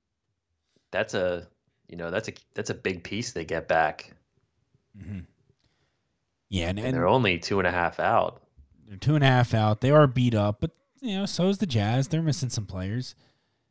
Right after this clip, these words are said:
Speaker 1: Yeah, Jazz just lost a key player for the year, uh, earlier this week.
Speaker 2: Yep.
Speaker 1: So
Speaker 2: So Denver strength of schedule, four ninety. Utah strength of schedule, five oh seven.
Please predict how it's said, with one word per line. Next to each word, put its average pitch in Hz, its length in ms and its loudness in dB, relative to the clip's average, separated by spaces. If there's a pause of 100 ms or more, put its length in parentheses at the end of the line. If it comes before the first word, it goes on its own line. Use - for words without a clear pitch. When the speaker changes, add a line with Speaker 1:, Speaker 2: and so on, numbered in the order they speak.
(360)
Speaker 1:
Yeah, - 80 -16 (100)
Jazz 107 380 2
just 107 200 -2
lost 101 280 2
a - 40 -12
key - 200 -12
player 104 280 0
for 104 160 -4
the 98 120 0
year, 120 500 0
uh, 85 260 -8 (220)
earlier 87 320 -4
this 82 180 -8
week. 85 340 -8 (100)
Speaker 2:
Yep. - 160 -12 (880)
Speaker 1:
So 82 440 -4 (120)
Speaker 2:
So 110 180 -4
Denver 156 380 -2
strength 139 340 -4
of 127 60 -4
schedule, 127 560 -6 (220)
four 123 180 2
ninety. 107 600 0 (2750)
Utah 117 480 2
strength 110 340 2
of 95 100 -8
schedule, 104 460 -2
five 107 400 0
oh - 100 0
seven. 98 640 -2